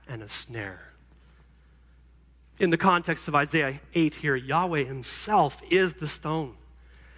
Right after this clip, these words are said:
But Peter shows that Jesus now is the stumbling stone.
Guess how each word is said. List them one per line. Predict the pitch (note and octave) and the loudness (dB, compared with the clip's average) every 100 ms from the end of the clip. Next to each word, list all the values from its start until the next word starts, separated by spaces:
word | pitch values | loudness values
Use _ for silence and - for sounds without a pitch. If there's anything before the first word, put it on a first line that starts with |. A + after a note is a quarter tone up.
| - - | -8 -2
But | E3 | -2
Peter | - B3 C4 G#3 | 0 2 4 4
shows | - A3 G3+ F3 | 2 0 0 2
that | F3 C#3 | -2 -2
Jesus | E3+ C#4+ C4 D#3+ B2+ - | 2 2 4 2 0 -4
now | F3 D#3+ - - | 0 0 -2 -2
is | F3 D#3+ | 0 0
the | G#3 | -2
stumbling | - - A3 G#3+ G3 | 0 0 0 2 0
stone. | - - F3 D3 | 0 0 2 0